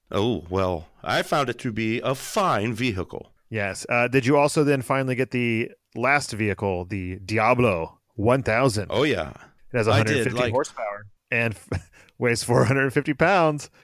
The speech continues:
Speaker 2: It costs twenty-five thousand dollars, and its comment is that it is fuel-injected horsepower and awesome Italian handling,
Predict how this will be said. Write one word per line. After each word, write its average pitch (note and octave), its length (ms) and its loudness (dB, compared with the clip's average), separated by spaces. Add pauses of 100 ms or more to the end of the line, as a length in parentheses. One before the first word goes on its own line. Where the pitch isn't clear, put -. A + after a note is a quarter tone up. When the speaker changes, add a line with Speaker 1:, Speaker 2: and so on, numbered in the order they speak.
(100)
Speaker 2:
It A#2+ 120 -2
costs B2+ 280 2
twenty-five A#2+ 440 0
thousand D3+ 380 0
dollars, C#3 500 4 (280)
and A#2+ 100 -2
its G#2+ 100 -6
comment D3+ 360 0
is C#3+ 160 0
that C#3+ 100 2
it D3 60 2
is C#3+ 180 0
fuel-injected D3 680 2
horsepower C3 580 0
and C#3 200 -4
awesome B2+ 380 -2
Italian B2+ 480 -2
handling, A2+ 500 0